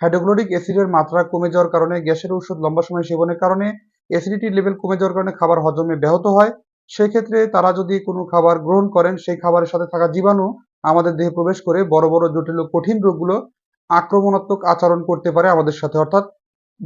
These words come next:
জীবাণুর আক্রমণে আমরা সংক্রমণে অসুস্থ হয়ে পড়তে পারি।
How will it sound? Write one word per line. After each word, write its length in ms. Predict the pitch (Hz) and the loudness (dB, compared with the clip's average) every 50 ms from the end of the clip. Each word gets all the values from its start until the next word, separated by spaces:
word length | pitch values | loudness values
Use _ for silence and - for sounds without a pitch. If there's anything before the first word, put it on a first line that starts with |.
| 160 156 | -4 0
জীবাণুর 420 | 196 208 202 220 214 226 233 214 - | 2 4 4 4 4 4 2 0 0
আক্রমণে 440 | 170 185 180 196 190 190 190 190 196 | 0 0 0 0 0 0 0 0 0
আমরা 220 | 185 175 180 190 | 0 2 0 0
সংক্রমণে 560 | 190 - - 170 160 147 180 175 175 190 202 | -2 -2 -2 -2 -2 -2 -2 -2 -2 0 0
অসুস্থ 340 | 190 160 - 208 202 202 - | 0 -2 -2 -4 -4 -4 -2
হয়ে 200 | 202 175 170 165 151 | 0 0 0 0 0
পড়তে 240 | 160 147 151 160 143 | -2 -4 -4 -4 -4
পারি। 300 | 147 147 131 123 - | -4 -4 -4 -6 -8